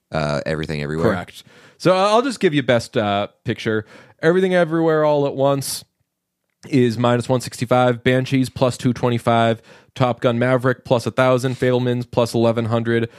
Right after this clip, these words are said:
Speaker 2: All Quiet on the Western Front and Tar both plus thirty-five hundred, and then Women Talking, Avatar, Elvis, and Triangle of Sadness rounded out. But for Best Director,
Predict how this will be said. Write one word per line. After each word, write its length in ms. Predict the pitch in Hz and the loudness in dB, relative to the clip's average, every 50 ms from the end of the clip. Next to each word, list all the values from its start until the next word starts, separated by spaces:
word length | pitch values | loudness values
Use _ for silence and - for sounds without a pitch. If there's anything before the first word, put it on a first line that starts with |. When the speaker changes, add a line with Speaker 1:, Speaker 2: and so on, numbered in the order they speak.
| - - _ | -20 -8 _
Speaker 2:
All 160 | - 117 120 | 2 2 2
Quiet 280 | 117 - 135 123 120 117 | 2 2 2 2 4 2
on 100 | 117 117 | 2 0
the 60 | 117 110 | 0 0
Western 400 | 113 117 110 - 120 113 110 101 | 0 0 0 -2 -2 -4 -4 -2
Front 380 | - - 123 117 117 117 - - | 0 0 0 2 0 -2 -4 -4
and 180 | 117 107 101 - | -4 -4 -4 -6
Tar 480 | - - 117 113 113 113 113 113 113 | -2 0 2 2 4 4 2 2 0
both 380 | 104 110 110 110 110 104 - _ | 0 0 0 0 0 0 -4 _
plus 340 | - 117 107 104 - - - | 0 0 0 0 -2 -6 -2
thirty-five 560 | - 117 110 110 110 104 - 107 104 104 - | 0 2 2 2 0 0 0 0 0 0 0
hundred, 360 | 110 107 107 101 104 104 101 | -2 -4 -2 -2 -2 -2 -2
and 200 | 95 - 101 101 | -4 -6 -4 -2
then 300 | 95 92 90 90 92 92 - _ - - - _ | -2 -4 -4 -4 -8 -12 -16 _ -20 -20 -8 _
Women 200 | 113 113 113 107 | 0 0 0 2
Talking, 360 | 107 110 104 101 - 107 101 98 | 2 0 0 0 0 -2 -2 -2
Avatar, 500 | 98 95 98 - - 98 98 98 98 - | -2 -2 -4 -4 -2 0 0 0 0 -2
Elvis, 400 | - 95 95 92 95 - - 90 | -4 -6 -6 -6 -8 -8 -10 -10
and 160 | 85 87 - | -12 -12 -10
Triangle 340 | - 98 95 95 90 87 92 | -8 -8 -8 -8 -8 -8 -10
of 60 | 90 | -6
Sadness 460 | - - 101 98 92 98 95 - - | -4 -2 -2 -2 -2 -4 -8 -8 -6
rounded 260 | 104 98 98 95 95 | -6 -6 -6 -6 -6
out. 200 | 95 92 - - | -6 -8 -6 -6
But 120 | - 113 - | -6 -6 -2
for 100 | - 123 | -2 0
Best 280 | 113 - 160 170 - - | 2 2 2 2 2 2
Director, 500 | 156 135 131 127 - - 113 98 92 | 4 4 4 2 2 -2 -6 -8 -8